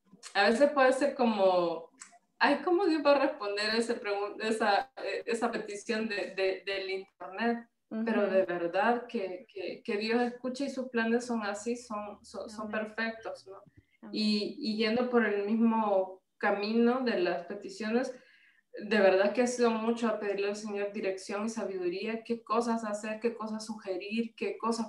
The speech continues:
Speaker 1: podemos hacer para de alguna manera paliar todo eso de que no se puedan hacer los cursos de manera presencial. Nosotros ya tenemos el curso online que lo administramos de manera directa con sil,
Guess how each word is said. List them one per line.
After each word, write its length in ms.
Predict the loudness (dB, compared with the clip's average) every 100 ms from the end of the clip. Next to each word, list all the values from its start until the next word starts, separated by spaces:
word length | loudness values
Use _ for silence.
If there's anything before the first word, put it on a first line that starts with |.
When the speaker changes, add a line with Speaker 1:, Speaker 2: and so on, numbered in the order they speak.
| -4
Speaker 1:
podemos 480 | -4 -2 -4 -4
hacer 540 | -6 -6 -6 -4 -4 -6 -20 _ _ _ _
para 640 | 4 4 4 2 -2 -10 _ _ _ _ -16 -4
de 140 | 4
alguna 420 | 4 4 4 6
manera 720 | 6 4 2 0 2 4 2 -4 -18 -20 _
paliar 460 | 2 6 6 6
todo 240 | 6 4 4
eso 200 | 2 0
de 80 | 0
que 100 | -2
no 140 | -2
se 120 | -4
puedan 400 | -4 0 2 2
hacer 220 | -2 -2
los 200 | -4 -4
cursos 280 | -6 -6 -4
de 100 | -4
manera 440 | -4 -4 -2 -4 -2
presencial. 640 | -4 -4 -10 0 2 2 -4 _
Nosotros 440 | -6 2 4 4 6
ya 140 | 6
tenemos 640 | 6 2 2 -2 -2 -2
el 140 | -4 -6
curso 560 | -8 -8 -2 0 0
online 580 | -2 -4 -2 -2 0 -2
que 100 | -2
lo 280 | -2 0 2
administramos 760 | 2 0 -2 -4 -6 -4 -4 -4
de 60 |
manera 360 | -6 -4 0 2
directa 580 | 2 -2 -4 -4 -6 -4
con 220 | -6 -6
sil, 320 | -6 -4 -4